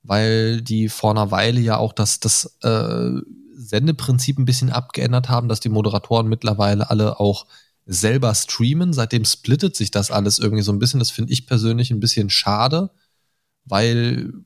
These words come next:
ich auch gar nicht mehr so richtig mitkriege, was geht jetzt auf dem Sender ab, sozusagen, sondern ich gucke dann entweder bei Etienne's Stream rein, ich gucke bei Simons Stream rein, ähm, ich gucke bei Nils Stream rein, manchmal machen sie auch was zusammen.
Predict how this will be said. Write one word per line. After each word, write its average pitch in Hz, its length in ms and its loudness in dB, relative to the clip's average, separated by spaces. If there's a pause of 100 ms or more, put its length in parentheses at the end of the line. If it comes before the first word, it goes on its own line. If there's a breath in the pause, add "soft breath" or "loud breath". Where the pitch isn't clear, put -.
(180)
ich 131 140 0
auch 113 180 0
gar 101 200 0
nicht 135 180 -2
mehr 117 100 2
so 107 120 0
richtig 123 320 0
mitkriege, 117 440 0
was 113 200 0
geht 117 200 0
jetzt 113 160 -2
auf 110 160 -2
dem 98 160 0
Sender 117 440 0
ab, - 280 -6 (800)
sozusagen, 131 840 0
sondern 123 300 0
ich 107 120 -6
gucke 135 220 0
dann 107 160 0
entweder 117 360 0
bei 107 160 0
Etienne's 113 460 0
Stream 156 300 0
rein, 139 280 0
ich 127 120 -4
gucke 117 240 -4
bei 101 240 2
Simons 139 540 0
Stream 143 340 -2
rein, 139 480 0 (580 soft breath)
ähm, 110 300 0
ich 117 100 -2
gucke 127 240 2
bei 104 180 2
Nils 110 640 0
Stream 151 480 0
rein, 147 460 0
manchmal 120 380 2
machen 117 260 2
sie 110 100 -2
auch 101 140 -4
was 104 240 0
zusammen. 120 680 0